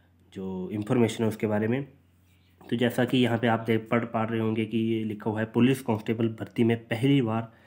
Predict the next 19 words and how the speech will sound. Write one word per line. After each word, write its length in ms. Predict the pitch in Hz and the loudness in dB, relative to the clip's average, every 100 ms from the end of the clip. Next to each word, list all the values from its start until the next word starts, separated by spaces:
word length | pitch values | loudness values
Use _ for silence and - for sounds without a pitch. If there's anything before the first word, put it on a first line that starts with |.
| - - _ | -20 -20 _
सभी 300 | - 110 135 | -2 2 2
पास 540 | 143 - - 117 127 117 | 0 -10 2 4 4 0
उम्मीदवारों 640 | 110 117 120 110 104 107 | 2 2 0 -2 -2 -4
की 160 | 107 113 | -2 -4
होगी 300 | 101 101 110 | -4 -4 -2
डॉक्यूमेंटेशन।" 640 | 107 101 107 101 98 107 - _ - - - _ | -2 -4 -4 -4 -6 -8 -10 _ -20 -20 -20 _
तो 100 | - | 0
जो 180 | 113 127 | 2 4
भी 100 | 123 | 4
हिमाचल 380 | 117 117 110 123 | 4 4 4 2
पुलिस 380 | 110 113 110 120 | 2 0 2 2
में 120 | 113 | 2
जिनका 720 | 113 107 - 117 113 117 - _ - | 2 -2 0 2 2 -2 -14 _ -2
क्वालिफाइड 420 | 117 123 120 117 | 2 4 4 0
लिस्ट 280 | 117 107 - | 2 -2 0
में 120 | 117 | 2
नाम 280 | 110 104 110 | 2 2 0
आया 140 | 104 | 0
था, 340 | 101 117 120 | -2 -2 -2